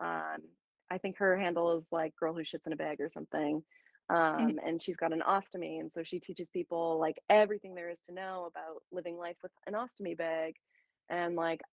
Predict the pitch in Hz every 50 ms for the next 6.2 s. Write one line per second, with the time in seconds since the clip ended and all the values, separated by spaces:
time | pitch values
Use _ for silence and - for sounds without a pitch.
0 | _ _ - - - 190 196 254 277 294 339 320 294 233 208 - 185 170 165 165
1 | 165 160 165 165 160 160 160 160 160 156 - - _ - 165 160 165 - - 202
2 | 202 208 208 202 208 208 - 302 302 240 214 190 185 - - - 220 247 220 -
3 | - _ _ - 170 180 175 165 165 165 165 - - 180 175 165 165 170 175 170
4 | 196 208 214 208 196 - 202 196 - - 180 165 175 170 - - 180 175 175 160
5 | - - 175 170 165 160 160 160 165 165 165 165 165 165 165 165 165 165 165 160
6 | 160 160 160 160